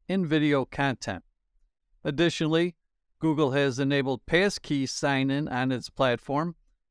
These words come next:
introduced its latest safe browsing A P I, and expanded spam protections in Google Drive.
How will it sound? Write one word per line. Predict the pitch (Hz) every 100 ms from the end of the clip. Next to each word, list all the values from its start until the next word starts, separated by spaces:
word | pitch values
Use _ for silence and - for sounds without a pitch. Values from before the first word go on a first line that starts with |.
| _
introduced | 185 170 170 170 160 -
its | 151 - -
latest | 156 147 135 -
safe | 156 139 -
browsing | 143 135 131 131
A | 135 120
P | 127 127
I, | 143 170 - _ _ _ -
and | 185 226
expanded | 208 - - 165 165 156
spam | - - 160 156
protections | 139 - 147 131 - 143 123
in | 127
Google | 113 147 139
Drive. | 101 113 135 185 110 107